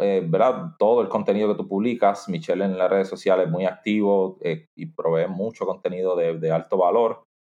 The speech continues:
Este, luego, ¿verdad? Compartes tu, tus canales para que la gente te pueda seguir. Pero entonces, eh, mencionabas el éxito del e-commerce tenía que ver cincuenta por ciento sobre el producto, cincuenta por ciento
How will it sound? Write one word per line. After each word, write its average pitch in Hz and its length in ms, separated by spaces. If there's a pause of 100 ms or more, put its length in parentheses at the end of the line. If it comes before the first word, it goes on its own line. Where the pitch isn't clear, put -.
(100)
Este, - 300
luego, 80 580
¿verdad? 85 200
Compartes 82 420
tu, 87 380
tus 85 340
canales 90 420
para 80 320
que 82 60
la 78 120
gente 80 180
te 82 80
pueda 85 220
seguir. 107 420 (480)
Pero 98 160
entonces, 98 580 (720)
eh, 98 680
mencionabas 117 840 (580)
el 104 240
éxito 131 440
del 135 80
e-commerce 135 480
tenía 107 280
que 120 100
ver 123 180
cincuenta 101 580
por 117 140
ciento 110 420
sobre 98 240
el 92 100
producto, 127 600
cincuenta 95 480
por 107 100
ciento 101 640